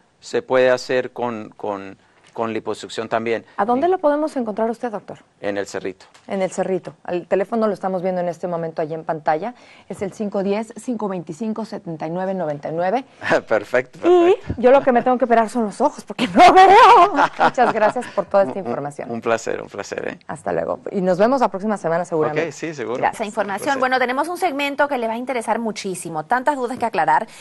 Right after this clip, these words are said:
Speaker 3: Este segmento es auspiciado por el doctor Gabriel Patiño, quien es cirujano estético y nos acompaña hoy él precisamente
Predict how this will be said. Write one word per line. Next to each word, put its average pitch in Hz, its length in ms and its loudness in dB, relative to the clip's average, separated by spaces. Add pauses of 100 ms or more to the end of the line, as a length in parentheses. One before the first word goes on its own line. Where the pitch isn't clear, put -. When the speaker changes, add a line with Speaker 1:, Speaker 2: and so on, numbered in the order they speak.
Speaker 3:
Este 208 160 -8
segmento 220 340 -2
es - 80 -6
auspiciado 214 560 -2
por 220 120 -2
el 175 80 -8
doctor 190 260 -6
Gabriel 202 340 -4
Patiño, 202 440 -6
quien 196 160 -8
es 196 100 -8
cirujano 208 540 -6
estético 220 520 -6
y 220 40 -6
nos 185 180 -10
acompaña 269 500 -4
hoy 320 220 0
él 330 180 2
precisamente 277 760 -6